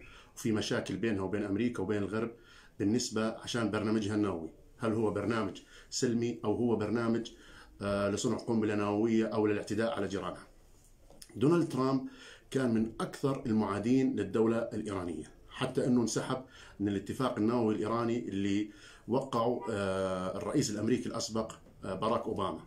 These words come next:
الرئيس اللي قبله وقع اتفاق نووي، هو انسحب منه، آه، دونالد ترامب. طبعًا هسا الإدارة الجديدة راح تكون أكثر قرباً من إيران وأكثر قرباً من حلفاء إيران. وإذا بدنا نستدل على الموضوع هذا، نستدل من الشخوص اللي بدت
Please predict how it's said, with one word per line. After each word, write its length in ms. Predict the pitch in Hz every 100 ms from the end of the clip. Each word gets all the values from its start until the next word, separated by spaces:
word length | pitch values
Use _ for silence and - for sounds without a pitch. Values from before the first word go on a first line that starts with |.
| - - - -
الرئيس 300 | 107 123 139
اللي 200 | 110 101
قبله 180 | 104 117
وقع 240 | 139 -
اتفاق 340 | 104 - 131 117
نووي، 400 | 113 113 120 - - - - 139
هو 120 | 131
انسحب 380 | 123 117 113 117
منه، 340 | 117 120 120 - - - -
آه، 720 | 113 117 113 110 110 107 110
دونالد 300 | 113 117 107
ترامب. 280 | - 98 82 76 - - - - -
طبعًا 240 | 98 98 -
هسا 380 | - 143 - - -
الإدارة 520 | 107 117 135 190 220
الجديدة 560 | 156 147 156 147 147 143
راح 140 | 117
تكون 340 | 120 - 151 -
أكثر 320 | 214 - 147
قرباً 360 | - - 151 139
من 160 | 131 120
إيران 280 | 104 85 76 - - -
وأكثر 380 | - 175 - 147
قرباً 480 | - 165 143 147 - - - -
من 120 | 117
حلفاء 360 | - 123 123 127
إيران. 260 | 101 85 - - - -
وإذا 160 | 113 120
بدنا 140 | 123
نستدل 420 | 123 - 139 165
على 100 | 98
الموضوع 340 | 127 127 135 143
هذا، 380 | 139 131 131 -
نستدل 640 | 107 - 113 127 151 -
من 60 | 110
الشخوص 600 | 107 127 - 127 147 113
اللي 160 | 101 107
بدت 420 | 131 139 135